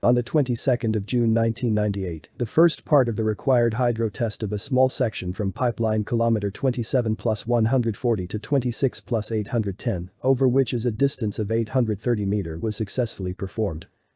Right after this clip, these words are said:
On twenty-sixth of June nineteen ninety-eight, the work at the area of the restricted right-of-way between K P twenty-six point eight to K P twenty point eight was substantially completed. Now before I come to the steep mountain slope,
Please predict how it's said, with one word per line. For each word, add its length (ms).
On 140
twenty-sixth 680
of 120
June 260
nineteen 420
ninety-eight, 600
the 80
work 300
at 80
the 120
area 300
of 80
the 80
restricted 480
right-of-way 560
between 400
K 200
P 180
twenty-six 580
point 300
eight 160
to 100
K 220
P 160
twenty 320
point 280
eight 300
was 160
substantially 600
completed. 560
Now 200
before 380
I 80
come 220
to 100
the 100
steep 320
mountain 340
slope, 380